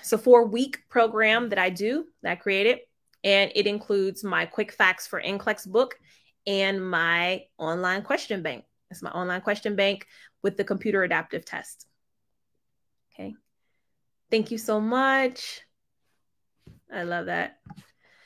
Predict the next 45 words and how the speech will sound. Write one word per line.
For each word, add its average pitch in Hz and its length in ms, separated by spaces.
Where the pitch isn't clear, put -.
Take 247 340
your 220 300
N 196 120
clex - 220
prep - 300
to - 80
the 196 80
next 170 280
level 185 540
with 175 140
V 175 220
two. - 340
Like 196 140
I 220 60
said, 220 180
it's 220 160
good 294 200
for 302 100
you 262 280
to 254 200
watch 214 460
the 202 80
videos 214 560
on 196 140
YouTube 233 420
and 220 100
things 208 180
like 196 200
that. 208 300
But 196 240
if 202 180
you 214 220
want 202 260
to 202 80
have 196 220
a 180 100
full 226 500
comprehensive 202 800
review 185 540
that 180 220
actually 190 580
helps - 500
you 196 140
to - 200
understand 180 720